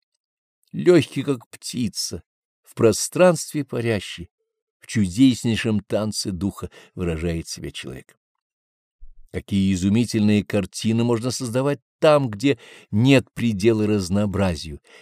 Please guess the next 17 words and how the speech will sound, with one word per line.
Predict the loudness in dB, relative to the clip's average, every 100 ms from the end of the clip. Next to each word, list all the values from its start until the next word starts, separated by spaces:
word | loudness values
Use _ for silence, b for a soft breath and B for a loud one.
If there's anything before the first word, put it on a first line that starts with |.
| _
красоте | 0 2 2 2 2
и | 2
богатству | 2 0 -4 -4 -8
красок. | -6 -8 -10 -14 -20 _ _ _ _ _ _ _ _ _ _
Перед | -6 -4 -4
чудесными | -4 -4 0 2 2 2 0 2
видами | 4 2 2 2
природы | 0 0 2 4 2
тускнеют | -2 -6 -6 -6 -2 0 0 -2
и | 0
вянут | 2 0 -2 _ B -8
красоты | -4 -4 -4 -4 -6
земли. | -8 -10 -12 -16 _ _ _ _ _ _ -20
Какие | -10 -4 -4
цветы, | -4 -8 -8 -4 -4 -4 _ _ _ _ _ -20
какое | -8 -4 -2
великолепие, | -4 -6 -8 -6 -8 -14